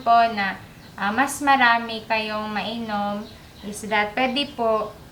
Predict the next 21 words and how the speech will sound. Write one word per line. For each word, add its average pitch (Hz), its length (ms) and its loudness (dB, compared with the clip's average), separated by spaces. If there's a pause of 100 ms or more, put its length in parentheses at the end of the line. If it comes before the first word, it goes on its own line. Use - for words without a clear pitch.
(140)
one 220 380 2
liter 202 500 -4
ng 226 380 -2 (260)
tubig. 175 320 -10 (600)
So, 208 160 -6
takpan 240 480 2
na 233 80 0
natin 208 560 -4
at 233 400 2
i-boil 202 560 0
na 185 80 -8
natin. 180 480 -12 (240)
Five 294 320 4
hundred 262 400 4
M 247 240 4
L 247 240 2
lang 233 240 -2
po 226 160 0
ng 214 320 -8
tubig 247 320 -4
ang 240 240 -2